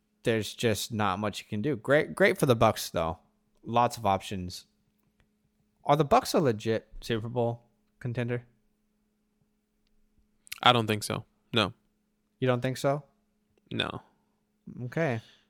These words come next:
Speaker 1: I think if they win this game, they will solidify themselves as a legit Super Bowl contender.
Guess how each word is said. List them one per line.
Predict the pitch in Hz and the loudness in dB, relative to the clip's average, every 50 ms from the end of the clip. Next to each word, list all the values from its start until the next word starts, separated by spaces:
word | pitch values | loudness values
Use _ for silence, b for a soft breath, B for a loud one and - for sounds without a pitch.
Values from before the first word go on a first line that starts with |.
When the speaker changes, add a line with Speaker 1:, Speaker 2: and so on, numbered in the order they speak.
| _ _ _ _ _ _ _ _ _ _ _ _ _ _ _ _ _ _ _ _ _ _ _ _ - | _ _ _ _ _ _ _ _ _ _ _ _ _ _ _ _ _ _ _ _ _ _ _ _ 2
Speaker 1:
I | 131 143 175 196 | 6 6 6 6
think | 175 - - 185 175 165 147 - - | 6 4 2 2 4 2 0 -2 -2
if | - 151 139 135 | 2 2 2 4
they | - 147 139 | 4 4 4
win | 135 139 143 139 | 6 4 4 2
this | 127 120 117 - | 2 0 -2 -4
game, | - - 127 117 113 110 104 98 98 - _ _ _ _ _ _ _ _ _ _ _ _ _ - | -2 0 0 0 0 0 -2 -4 -6 -10 _ _ _ _ _ _ _ _ _ _ _ _ _ -2
they | - 127 131 | 2 2 4
will | 139 139 | 4 2
solidify | 131 - - 127 127 131 131 127 - 123 117 | 0 0 -2 0 2 2 2 4 4 2 2
themselves | 113 117 110 - - 113 104 101 101 98 - - - _ _ _ _ _ _ _ - | 2 0 -4 -4 -2 0 0 0 0 -2 -6 -10 -14 _ _ _ _ _ _ _ -2
as | - 110 110 110 104 - - - | 0 2 2 2 0 -2 -2 0
a | 113 107 113 | 0 0 0
legit | 110 110 110 101 107 - - - 127 127 127 - | 0 -2 -4 -6 -6 -8 -4 0 2 2 0 0
Super | - - - 127 107 110 | -4 -6 -6 -6 -6 -6
Bowl | 107 - 107 98 | -4 -2 -2 -2
contender. | - - 107 101 101 - - 104 98 92 90 85 87 | -2 -4 -8 -8 -8 -8 -8 -8 -6 -4 -4 -4 -4